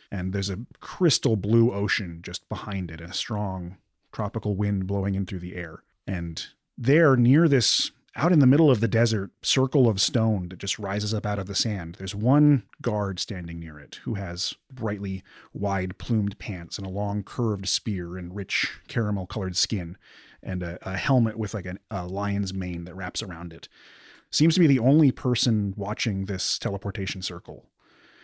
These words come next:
And he gives you all a silent nod and directs you towards the city. And you see a palanquin with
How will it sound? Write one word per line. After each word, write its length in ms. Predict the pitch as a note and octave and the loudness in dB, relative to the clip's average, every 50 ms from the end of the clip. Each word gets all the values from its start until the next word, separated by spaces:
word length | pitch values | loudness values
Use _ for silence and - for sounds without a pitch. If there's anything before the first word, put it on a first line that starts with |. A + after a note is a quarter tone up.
| _ _ _ _ _ | _ _ _ _ _
And 180 | - G2 F#2+ F#2 | -4 -4 -2 -2
he 60 | F#2 | -2
gives 240 | G2 A2 A2 G2+ A2 | -2 -2 -2 0 2
you 100 | A2+ A2+ | 0 2
all 200 | G2+ G2 F#2 F#2+ | 2 0 -2 -2
a 60 | F#2+ | -4
silent 360 | - - A2 G2+ F#2+ G2 G#2 | -4 -4 -4 -4 -4 -4 -4
nod 440 | G#2 G2+ F#2+ F#2 E2+ E2+ D#2+ F2 F2+ - _ _ _ _ _ _ _ _ - | -4 -4 -4 -4 -6 -8 -8 -10 -14 -16 _ _ _ _ _ _ _ _ -10
and 300 | A2+ F#2 F2+ F2 - - | -8 -8 -8 -8 -10 -8
directs 380 | - G#2+ G2 F#2+ - - - | -6 -4 -4 -4 -6 -6 -8
you 60 | G2 F#2+ | -8 -8
towards 300 | - - A2 G2 F#2+ G2+ | -8 -6 -6 -6 -6 -6
the 60 | F2+ | -8
city. 380 | - - G#2 F2 D#2+ C#2 - _ _ _ _ _ _ _ _ _ _ _ _ _ _ | -6 -6 -6 -8 -10 -14 -16 _ _ _ _ _ _ _ _ _ _ _ _ _ _
And 120 | A#2 A2+ | 2 2
you 60 | A#2 A#2 | 4 4
see 400 | - - G3+ G3 F#3 F3 D#3+ D3 | 4 4 6 6 6 6 6 4
a 380 | - B2+ B2 A#2 A2+ G#2+ A2+ - _ - | 4 2 2 4 4 2 0 -4 _ -8
palanquin 800 | - F#3 G#3+ G#3 D3+ C3 - - A#2 G2+ F2+ E2 D#2+ F2+ A#2 - - - _ _ _ | -4 -2 2 4 4 4 2 0 -2 -2 -2 -4 -6 -8 -10 -10 -12 -20 _ _ _
with 300 | - G#2 F#2 - - - | -4 -4 -4 -4 -10 -12